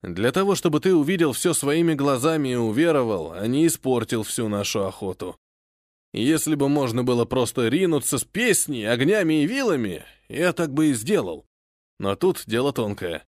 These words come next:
главное не спугнуть». Снова развернувшись, Конрад вышел вперёд, уверенным шагом следуя по заранее изведанным местам,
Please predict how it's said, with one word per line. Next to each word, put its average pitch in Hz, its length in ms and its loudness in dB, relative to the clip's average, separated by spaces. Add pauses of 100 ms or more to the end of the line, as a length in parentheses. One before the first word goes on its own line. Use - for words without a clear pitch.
главное 107 520 0
не 95 200 -6
спугнуть». 95 580 -8 (640)
Снова 190 420 2
развернувшись, 139 760 0 (320)
Конрад 196 420 2
вышел 139 300 0
вперёд, 139 540 0 (180)
уверенным 127 560 2
шагом 139 440 0
следуя 131 480 0
по 120 120 0
заранее 123 560 0
изведанным 117 540 -2
местам, 156 540 -2